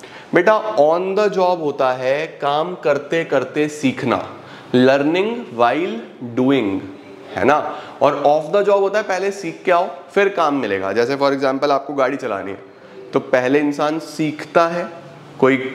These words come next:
driving school से या अपने किसी friend से, पहले सीखता है फिर अपनी गाड़ी चलाता है। सीधा अपनी नई गाड़ी लेके निकल लोगे ना तो गाड़ी का नुकसान हो जाएगा, तो वहाँ चलता है off the job, learning before doing, पहले सीखो फिर करेंगे।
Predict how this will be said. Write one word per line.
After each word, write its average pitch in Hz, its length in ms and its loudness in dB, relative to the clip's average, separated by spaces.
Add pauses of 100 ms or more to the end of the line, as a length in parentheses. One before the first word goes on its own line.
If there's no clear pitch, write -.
(100)
driving 127 420 4
school 127 380 4
से 120 380 4
या 123 140 4
अपने 120 200 -2
किसी 123 220 -6
friend 123 340 0
से, 120 280 0
पहले 143 280 2
सीखता 156 300 -2
है 185 60 2
फिर 196 160 2
अपनी 180 220 0
गाड़ी 123 200 0
चलाता 95 340 -6
है। 78 60 -8 (360)
सीधा 139 200 6
अपनी 151 220 0
नई 151 220 0
गाड़ी 151 220 0
लेके 151 220 0
निकल 151 220 0
लोगे 160 220 0
ना 190 80 -2
तो 196 100 -2
गाड़ी 147 240 2
का 160 80 0
नुकसान 151 400 0
हो 120 80 -2
जाएगा, 104 300 0 (340)
तो 156 80 0
वहाँ 165 160 4
चलता 185 260 -4
है - 100 -6 (160)
off 151 260 2
the 139 120 2
job, 98 160 -2 (640)
learning 160 380 2 (480)
before 202 400 4
doing, 127 260 -6
पहले 131 440 -4
सीखो 160 680 0 (240)
फिर 254 140 4
करेंगे। 127 440 0